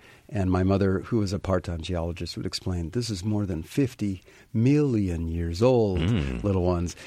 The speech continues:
Speaker 1: You know, a sense of geologic time began to permeate my, my consciousness and gave me an awareness that human life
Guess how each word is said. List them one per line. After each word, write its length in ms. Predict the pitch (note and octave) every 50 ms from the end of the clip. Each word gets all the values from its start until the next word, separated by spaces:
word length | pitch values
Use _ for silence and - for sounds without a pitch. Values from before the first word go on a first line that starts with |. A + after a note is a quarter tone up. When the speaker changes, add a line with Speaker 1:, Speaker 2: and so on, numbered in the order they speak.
| - - _
Speaker 1:
You 180 | - - D#3
know, 200 | D3+ D3+ C#3+ - - _
a 280 | - - - - C#3+ C#3
sense 300 | - - D#3+ D#3+ C#3 -
of 60 | C#3+
geologic 500 | A#2+ - C#3+ D3+ C#3 C#3 C3+ A#2+ B2+ G#2+ -
time 200 | C3 C3 B2+ A#2+
began 240 | A2+ G#2 A#2 A2+ G#2
to 40 | G2
permeate 640 | - - - A#2+ B2+ B2+ B2+ A2+ G#2 G2+ G2 D#2+
my, 360 | E2+ F#2+ G2 F#2+ F#2 F#2 F2+ F2 - - - - _ _ -
my 180 | G#2+ G2 F#2+
consciousness 880 | F#2 - A2+ B2 C#3 D3 - - G2+ - - G2 F2+ F#2 F#2 - - -
and 380 | - - G#2+ G2 F#2+ F#2 F2+ E2+ - - - - _ _
gave 220 | - G3+ A3 A#3
me 120 | G#3+ F#3 C#3+
an 80 | A#2+
awareness 600 | G#2+ G#2 G#2 B2+ C#3+ D#3 D3+ B2 G#2+ G2+ - -
that 340 | - - A2+ B2 A#2+ A2+ A#2 - _ - _ - - - - _ _ _
human 380 | - - D3 E3 E3+ D3+ B2
life 500 | G#2+ G#2+ A2+ A#2+ A#2 A2 - - - -